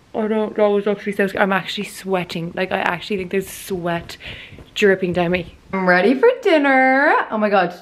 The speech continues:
obsessed with this blazer. I got it from Joby. It's, like, a rental place. But, oh my God,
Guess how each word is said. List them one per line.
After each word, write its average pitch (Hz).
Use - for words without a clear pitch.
obsessed 196
with 220
this 220
blazer. 196
I 196
got 190
it 208
from 208
Joby. 185
It's, 220
like, 262
a 233
rental 185
place. 294
But, 208
oh 220
my 226
God, -